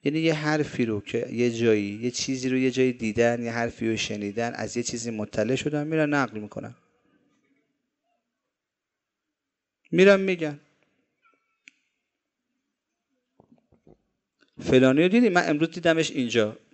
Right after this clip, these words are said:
تو این شرایط، فلانی حرف این، اینو گفت،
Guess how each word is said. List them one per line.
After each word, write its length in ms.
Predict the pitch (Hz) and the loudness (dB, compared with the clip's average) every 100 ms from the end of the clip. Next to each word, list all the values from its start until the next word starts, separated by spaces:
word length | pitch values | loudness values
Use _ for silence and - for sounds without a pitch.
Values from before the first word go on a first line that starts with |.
| - | -6
تو 80 | 135 | -2
این 140 | 127 | 0
شرایط، 460 | 123 113 101 95 - | 0 0 0 -4 -6
فلانی 340 | 127 123 131 | -2 0 0
حرف 400 | - 135 143 - 151 | -2 -2 -2 -2 -4
این، 340 | 131 139 143 _ | -2 -2 -4 _
اینو 240 | 151 147 | 6 6
گفت، 520 | 120 107 95 - - | 6 2 -2 -6 -16